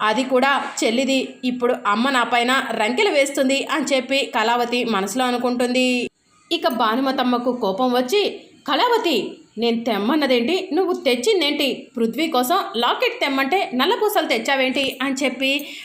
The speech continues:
భానుమతమ్మ అంటూ ఉంటే కళావతి టెన్షన్ పడుతూ ఉంటుంది. "ఏం పర్వాలేదులే నానమ్మ, ఏ నల్లపూసలైతే ఏంటి, వదిన మెడలో వేస్తే సరిపోతుంది కదా" అని చెప్పి వైష్ణవి అంటూ ఉంటే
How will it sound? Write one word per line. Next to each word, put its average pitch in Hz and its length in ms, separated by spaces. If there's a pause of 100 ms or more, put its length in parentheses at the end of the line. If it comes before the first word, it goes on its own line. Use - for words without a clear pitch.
(120)
భానుమతమ్మ 233 600
అంటూ 226 420
ఉంటే 240 520
కళావతి 254 680
టెన్షన్ 208 420
పడుతూ 233 220
ఉంటుంది. 247 600 (260)
"ఏం 247 360
పర్వాలేదులే 262 520
నానమ్మ, 226 500 (260)
ఏ 220 140
నల్లపూసలైతే 240 920
ఏంటి, 269 500 (280)
వదిన 208 220
మెడలో 254 280
వేస్తే 247 400
సరిపోతుంది 349 560
కదా" 320 200
అని 320 380
చెప్పి 269 360
వైష్ణవి 226 520
అంటూ 196 340
ఉంటే 339 500